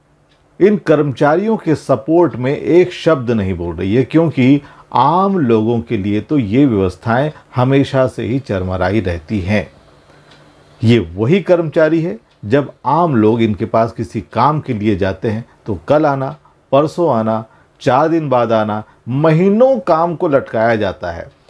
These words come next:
और बिना रिश्वत लिए कोई काम ये कर्मचारी करते नहीं हैं। ये वही कर्मचारी हैं जो ईवीएम को लेकर जब भी कोई बात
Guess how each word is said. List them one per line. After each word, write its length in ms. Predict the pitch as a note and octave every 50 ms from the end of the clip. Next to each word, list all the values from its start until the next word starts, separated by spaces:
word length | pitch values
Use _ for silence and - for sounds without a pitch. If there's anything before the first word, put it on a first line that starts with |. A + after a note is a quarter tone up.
| -
और 180 | D#3 E3+ F#3 C#3
बिना 520 | G2+ F#2 F#2+ G#2+ D#3+ F#3+ G3+ A#3+ C4 C4+
रिश्वत 520 | A#3+ E3+ D3+ B2+ - - A#2 A#2 A2+ A#2 A2+
लिए 260 | G#2 G#2 A2+ C3+ C#3+
कोई 360 | C3+ - - A#2+ C3 C3 A#2+
काम 380 | G#2+ - A2+ G#2+ G#2+ A2+ A2+ G2+
ये 200 | F2 F2+ A2 A#2+
कर्मचारी 580 | - - F#2+ F2 F2 D#2 F#2 F2+ F2 F#2 G#2+
करते 380 | A#2+ - C#3+ A#2 A2 - G2+ F2+
नहीं 280 | E2 E2 E2 D#2+ - -
हैं। 160 | - - - - - - - - - - - -
ये 240 | A#2 A#2+ G#2 D#2 - -
वही 220 | A#2 A#2 C#3+ G3
कर्मचारी 640 | D#3+ - - B2 A#2 G#2+ F#2 - G#2+ G2 F#2 G2 F#2
हैं 320 | E2+ F2+ G#2 A2+ B2 C#3 - - - _ _ - G2+
जो 480 | F#2 G2 D3+ E3 D3+ C3 C3+ C3+ - _ _ _ _ _ _ _ -
ईवीएम 480 | - G3+ G#3+ G#3 F#3 F#3+ F#3+ E3+ D3+ C3+
को 220 | G#2+ - A2 G2+
लेकर 520 | F#2+ F#2+ F#2 F2 - - G2 F#2+ F2+ - - _ _ _ _ - -
जब 260 | G2 B2 C3 A#2+ G#2
भी 140 | C#3+ D3 C3+
कोई 260 | - - B2+ A#2+ G#2+
बात 360 | E2 G2 G2+ G#2 A2+ -